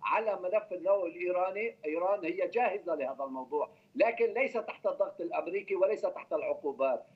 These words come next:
وهذا حق للشعب الإيراني وللقيادة الإيرانية أن تطالب به.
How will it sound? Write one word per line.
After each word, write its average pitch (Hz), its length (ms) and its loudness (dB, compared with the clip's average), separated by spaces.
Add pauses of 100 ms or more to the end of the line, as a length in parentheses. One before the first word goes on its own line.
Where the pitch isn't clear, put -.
(140)
وهذا 208 420 2
حق 277 420 -2
للشعب 160 380 -6
الإيراني 185 640 0 (180)
وللقيادة 190 720 2
الإيرانية 156 720 -2
أن - 60 -6
تطالب 143 460 0
به. 123 360 -2